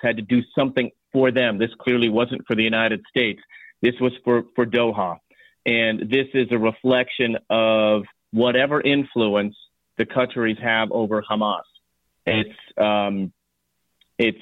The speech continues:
it's, it does, there is some influence. And I think that's the result of this influence that, that the Qataris have. How far it goes and how much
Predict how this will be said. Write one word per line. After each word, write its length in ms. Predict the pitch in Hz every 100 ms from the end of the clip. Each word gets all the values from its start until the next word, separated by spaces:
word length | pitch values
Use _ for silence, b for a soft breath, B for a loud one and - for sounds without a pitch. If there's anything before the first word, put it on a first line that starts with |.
| - -
it's, 180 | 113 - - _ _ _
it 200 | 135 135
does, 220 | 123 127 123 -
there 160 | 120
is 140 | 117 131 -
some 220 | 131 117
influence. 540 | 117 110 104 92 87 -
And 160 | 110
I 80 | 113
think 240 | 110 117 113
that's 220 | 110 -
the 80 | 113
result 420 | 107 104 117 110
of 140 | 110 95
this 140 | 104 107
influence 540 | 101 - 98 90 85 -
that, 180 | 98 -
that 180 | 98
the 80 | -
Qataris 460 | - 104 98 90 87 -
have. 220 | 76 - _ _ B
How 200 | 117 135 -
far 240 | 135 135
it 120 | 113
goes 340 | 123 131 147 151 - B B
and 120 | 107
how 160 | 117 131
much 300 | 127 127